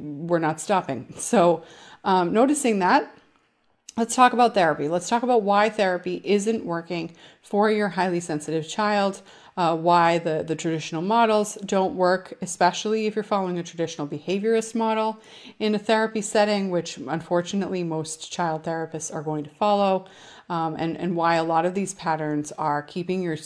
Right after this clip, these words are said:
your family stuck in this dynamic. So oftentimes we will see, uh, s-, first and foremost, a primarily behaviorist model. Um, behaviorist models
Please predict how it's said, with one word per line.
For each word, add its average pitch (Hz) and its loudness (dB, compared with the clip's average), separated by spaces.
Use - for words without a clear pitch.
your 156 -8
family 147 -4
stuck 170 -4
in 143 -6
this 151 -6
dynamic. 147 -4
So 156 2
oftentimes 196 0
we 185 0
will 170 -2
see, 160 -4
uh, 123 -4
s-, - -14
first 220 0
and 185 -4
foremost, 156 -4
a - -8
primarily 151 -4
behaviorist 147 -6
model. 139 -8
Um, 147 0
behaviorist 170 0
models 156 0